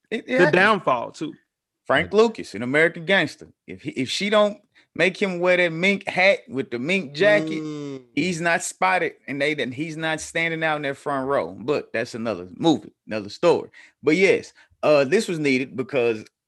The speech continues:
Speaker 1: the whole season, I'm thinking, how long is this man gonna have to be on his cane? I mean, really? Like, how, how long has he really needed the cane is my question.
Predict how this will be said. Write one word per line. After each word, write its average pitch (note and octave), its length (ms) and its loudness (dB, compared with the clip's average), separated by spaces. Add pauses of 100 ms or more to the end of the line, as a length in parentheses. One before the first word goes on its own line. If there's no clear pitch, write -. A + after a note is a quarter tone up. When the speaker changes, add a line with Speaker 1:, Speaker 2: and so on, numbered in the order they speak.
(180)
Speaker 1:
the C3+ 140 -2
whole F3 480 2
season, B2+ 800 -4 (220)
I'm C3+ 180 -4
thinking, A2 480 -6 (280)
how A3 160 0
long A#3+ 260 2
is D#3 80 0
this E3 160 -4
man D3+ 200 0
gonna C#3 100 0
have C3 80 2
to A#2 60 -8
be A#2 120 -2
on A2 120 -2
his F2+ 100 -8
cane? D#2 400 -8 (800)
I - 80 -6
mean, A#2 440 -4
really? F3+ 380 -2 (260)
Like, G#2+ 380 -2 (500)
how, C3 320 -2
how C#3 160 0
long D#3 220 2
has C#3+ 180 -2
he D3+ 140 -2
really C3+ 360 2
needed C3 360 0
the - 80 -6
cane F2 320 -6
is D#2+ 100 -10
my A2+ 200 -2
question. F2+ 500 -6